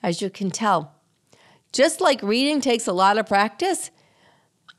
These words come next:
just like reading means you're continually learning new words, new ways of mixing words,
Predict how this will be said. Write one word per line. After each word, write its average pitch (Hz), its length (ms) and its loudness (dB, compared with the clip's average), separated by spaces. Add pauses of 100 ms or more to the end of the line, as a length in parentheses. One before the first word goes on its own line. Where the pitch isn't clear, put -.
(180)
just 254 260 0
like 277 220 4
reading 226 380 -2
means 240 420 -2
you're 185 140 -2
continually 277 880 0
learning 247 400 0
new 254 160 0
words, 226 640 0
new 233 160 -2
ways 220 380 0
of 165 160 2
mixing 359 440 0
words, 160 400 -2